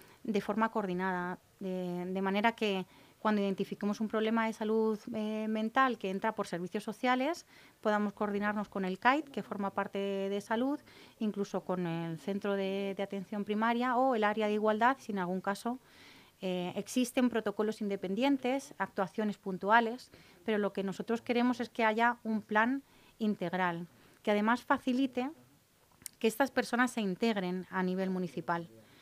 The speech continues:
Es decir, que, mm, y acabar de, de, de una manera definitiva con el estigma que produce. Está demostrado que los tratamientos, cuando se localizan, cuando el, el paciente puede incluso desarrollarlo dentro de, de un ámbito cercano,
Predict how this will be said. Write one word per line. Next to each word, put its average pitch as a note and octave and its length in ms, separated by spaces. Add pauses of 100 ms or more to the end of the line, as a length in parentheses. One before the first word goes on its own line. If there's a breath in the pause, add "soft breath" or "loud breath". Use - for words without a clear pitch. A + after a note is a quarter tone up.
(240 loud breath)
Es G3+ 140
decir, G3 380
que, F#3+ 200
mm, F3+ 540 (100)
y A3 100
acabar G3 360
de, F3+ 300
de, F3 440
de E3+ 120
una F#3+ 80
manera G3 220
definitiva F#3+ 520
con G3 180
el F3 140
estigma D#3+ 800
que E3 260
produce. E3 440 (400 loud breath)
Está - 160
demostrado G#3+ 500
que A3+ 80
los G3+ 140
tratamientos, F#3+ 580
cuando G3 220
se F3+ 100
localizan, G3+ 720 (420 loud breath)
cuando F3 680
el, E3+ 240
el E3+ 480
paciente A#3 600 (400 loud breath)
puede A#3 640
incluso G#3+ 400
desarrollarlo F#3 840
dentro A#3 360
de, F3+ 300
de F3+ 340
un G#3+ 180
ámbito A3+ 320
cercano, A#3 600